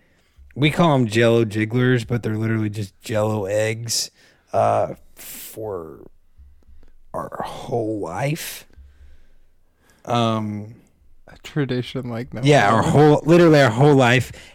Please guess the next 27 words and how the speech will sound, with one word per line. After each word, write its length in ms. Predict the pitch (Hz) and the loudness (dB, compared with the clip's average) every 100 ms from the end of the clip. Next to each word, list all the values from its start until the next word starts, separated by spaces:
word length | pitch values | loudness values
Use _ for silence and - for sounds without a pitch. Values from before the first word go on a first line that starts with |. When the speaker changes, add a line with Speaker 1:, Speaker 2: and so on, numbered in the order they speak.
| - | -2
Speaker 1:
And 120 | 139 | 0
so, 120 | - 151 | 4 4
like, 280 | 127 - - _ - - - | 2 -2 -14 _ -20 -20 -16
a, 80 | - - - | -14 -12 -2
a 100 | 139 | -2
jiggler 720 | 117 - 131 135 147 147 135 | 0 0 2 2 2 4 2
is 140 | 117 | 0
actually, 460 | 110 110 - 120 110 | 0 -2 -4 -4 -4
like, 240 | 104 95 | -4 -8
what 220 | 87 110 | -8 -8
the 80 | - | -6
mold 560 | 110 104 104 107 113 110 | -8 -6 -4 -4 -4 -4
is 180 | 120 - | -4 -4
called. 640 | - 131 135 139 147 143 - _ _ _ | -6 -4 -4 -6 -8 -10 -14 _ _ _
I 80 | 113 | -10
found 240 | 107 120 107 | -4 -4 -4
this 140 | 95 | -6
out, 180 | 113 87 | -6 -6
like, 260 | 107 104 - _ _ _ _ - - _ _ _ | -8 -10 -18 _ _ _ _ -20 -20 _ _ _
way 500 | 120 113 110 107 104 95 - - _ - - | -16 -8 -6 -4 -6 -10 -20 -20 _ -20 -18
too 220 | - 120 | -8 -8
long 520 | 101 101 104 107 95 - - | -4 -6 -6 -8 -12 -16 -12
into 240 | 123 110 | -8 -6
my 160 | 107 104 | -6 -4
life. 460 | 101 104 110 - - - - - - | -4 -4 -6 -12 -20 -20 -20 -20 -6
Um, 480 | 113 107 104 104 - - - | -4 -2 -4 -8 -14 -20 -2
but 460 | 127 113 107 - | 2 4 2 -2